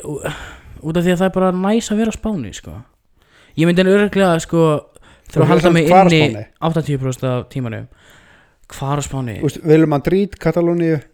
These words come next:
Speaker 1: Nei, ég myndi,
Speaker 2: Suður Spán?
Speaker 1: ég myndi, ég myndi vera svona, uh, au-, austurströndinni. Þú veist.
Speaker 2: Þe-, þekkir einhverja bæi þar, eða?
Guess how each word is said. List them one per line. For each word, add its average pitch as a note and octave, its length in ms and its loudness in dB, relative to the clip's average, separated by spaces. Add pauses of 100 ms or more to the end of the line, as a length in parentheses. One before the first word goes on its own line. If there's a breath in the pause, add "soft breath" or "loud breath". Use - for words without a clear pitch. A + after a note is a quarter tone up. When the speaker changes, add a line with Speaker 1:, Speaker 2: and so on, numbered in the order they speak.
(120)
Speaker 1:
Nei, D#3 340 4
ég D#3+ 80 6
myndi, D#3 220 4
Speaker 2:
Suður - 20 -6
Spán? E3 80 0
Speaker 1:
ég E3 60 0
myndi, E3 200 2
ég D#3+ 160 -2
myndi E3 220 -2
vera E3 160 0
svona, D3+ 240 -2 (220)
uh, A2 520 -12 (140)
au-, A2+ 260 -4 (120)
austurströndinni. A2+ 720 -8 (1600)
Þú - 160 -10
veist. - 160 -8
Speaker 2:
Þe-, - 160 -18
þekkir E3+ 240 -4
einhverja D3 240 -6
bæi C3 160 -6
þar, A2+ 240 -12
eða? B2 160 -12